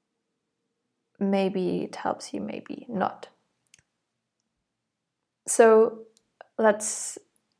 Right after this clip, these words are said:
drop that thought and just see it as a base for the morning routines.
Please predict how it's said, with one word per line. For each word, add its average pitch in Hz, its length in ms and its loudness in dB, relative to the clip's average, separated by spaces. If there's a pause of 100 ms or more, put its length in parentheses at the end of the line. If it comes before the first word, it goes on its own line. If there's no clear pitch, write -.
(400)
drop 202 440 0
that - 360 2 (280)
thought 185 460 2
and 190 260 -6
just - 280 -14
see 190 220 -4
it 180 80 -4
as 190 220 -4
a 185 40 -4
base 190 440 -6 (100)
for 190 360 -4 (1400)
the 190 180 -2
morning 220 460 0
routines. - 680 -8